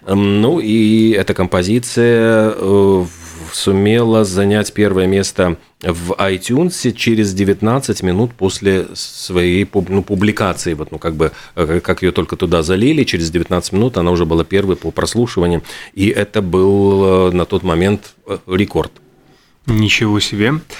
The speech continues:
Speaker 2: А, ну и давайте напомним про такой музыкальный нафталин, как Iron Maiden. В этот день, в тысяча девятьсот восьмидесятом году, вышел их первый альбом, который так и назывался Iron Maiden.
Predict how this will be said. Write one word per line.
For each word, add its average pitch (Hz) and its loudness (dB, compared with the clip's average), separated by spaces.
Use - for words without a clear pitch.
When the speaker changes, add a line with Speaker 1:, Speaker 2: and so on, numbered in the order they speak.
Speaker 2:
А, 143 2
ну 190 2
и 160 2
давайте 135 0
напомним 117 0
про 107 -4
такой 117 0
музыкальный 104 2
нафталин, 110 0
как 104 -4
Iron 104 0
Maiden. 147 2
В 113 2
этот 147 -2
день, 143 0
в - -6
тысяча - -2
девятьсот 101 -4
восьмидесятом 110 0
году, 135 2
вышел 147 2
их 143 0
первый 156 0
альбом, 160 2
который 117 -4
так 147 -4
и 117 -2
назывался 135 0
Iron 113 -2
Maiden. 95 -4